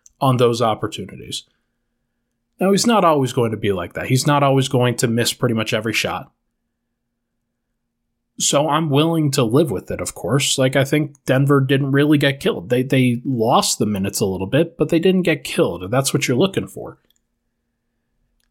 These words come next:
But Malone post-game basically committed to him, I thought. Uh, I thought Matt Moore asked a good question. He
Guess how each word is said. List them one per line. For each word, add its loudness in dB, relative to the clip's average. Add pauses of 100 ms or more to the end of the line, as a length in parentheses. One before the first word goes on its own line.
(140)
But 2
Malone 2
post-game 0
basically 0
committed -2
to -8
him, -14 (340)
I -2
thought. -6 (380)
Uh, -2 (280)
I -8
thought -2
Matt -2
Moore 2
asked -4
a -6
good -2
question. -4 (460)
He -2